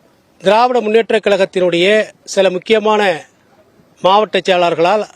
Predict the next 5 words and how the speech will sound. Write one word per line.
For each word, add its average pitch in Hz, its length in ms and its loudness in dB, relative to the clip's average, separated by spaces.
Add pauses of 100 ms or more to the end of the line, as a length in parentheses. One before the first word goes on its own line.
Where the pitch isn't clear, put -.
(540)
கட்சியினுடைய 202 440 0
நிர்வாகிகளால் 190 600 2
ஒரு 180 120 -2
குழப்பம் 196 380 0
ஏற்பட்டு, 180 520 -2